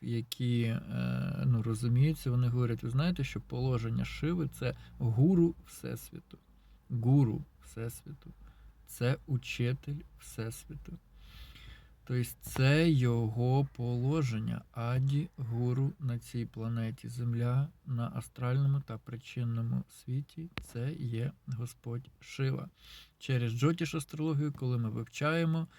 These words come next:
навіть якщо дивимось фільми, є фільм «Бог богов Махадев», і є, м, е, про Шані фільм, де ми бачимо, як полубоги, планети, Сур'я,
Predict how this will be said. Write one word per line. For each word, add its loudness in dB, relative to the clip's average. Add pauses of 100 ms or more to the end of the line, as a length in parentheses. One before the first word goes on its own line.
(200)
навіть -2
якщо -4
дивимось 2
фільми, 2
є 2
фільм -2
«Бог -2
богов -4
Махадев», -4 (1080)
і 4
є, 4
м, 2
е, -2
про -6
Шані 4
фільм, 2 (920)
де 4
ми 4
бачимо, 4
як 2 (180)
полубоги, 0
планети, -2
Сур'я, 0